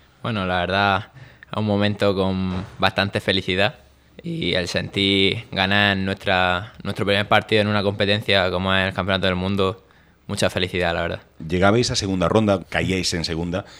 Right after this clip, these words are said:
Speaker 2: porque en esa segunda ronda, ya por, ah, mediodía aproximadamente, sobre las tres, comenzó ese partido frente a los lituanos Arisauskas y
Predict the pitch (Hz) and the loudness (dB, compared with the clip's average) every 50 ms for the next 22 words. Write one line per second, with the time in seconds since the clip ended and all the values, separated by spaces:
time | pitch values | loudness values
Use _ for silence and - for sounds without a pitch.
0 | - - - - _ _ 95 95 95 - 113 110 110 110 - 90 92 101 104 - | -20 -20 -20 -20 _ _ -4 -4 0 2 4 4 4 4 2 0 0 0 0 -2
1 | 127 113 - 117 110 113 110 101 98 95 117 113 110 101 101 101 98 95 95 92 | -2 -2 0 0 2 2 4 4 4 4 4 4 6 4 4 4 4 4 2 2
2 | - - - 95 92 92 92 92 90 87 85 85 82 82 80 78 76 76 71 80 | 0 -2 0 2 4 4 4 4 4 2 2 2 2 0 0 -2 -4 -6 -6 -6
3 | 87 98 107 104 98 90 92 104 95 - - 80 82 76 - - - - 90 85 | -4 0 2 2 2 2 4 2 2 0 -2 -4 -6 -6 -8 -8 -6 -4 -2 -2
4 | 85 90 92 87 92 - 98 90 85 82 87 85 - - 104 107 101 98 - - | -2 -2 -4 -4 -4 -4 -4 -4 -2 -2 -2 -4 -2 -2 -2 -2 -2 -2 -6 -10
5 | - _ - 82 85 82 82 - 95 90 85 - 92 82 87 78 - 95 92 92 | -10 _ -8 -6 -6 -8 -6 -4 -2 -2 -2 -2 -2 -2 -2 -2 -2 0 0 0
6 | 87 - 90 90 87 98 98 104 - - - - - - - - - - 85 90 | 0 2 0 0 2 2 2 2 0 -4 -12 -20 -20 -20 -20 -6 0 2 4 6
7 | 95 92 - 95 90 90 80 90 95 95 95 98 95 95 92 85 - 82 85 87 | 6 4 4 2 2 2 4 6 6 6 6 4 4 2 2 2 0 -2 0 0
8 | 85 - 107 104 95 - - 104 101 104 101 - - - - 92 92 95 107 107 | 2 2 4 4 2 2 0 0 0 0 -2 -4 -8 -6 -4 0 2 2 2 0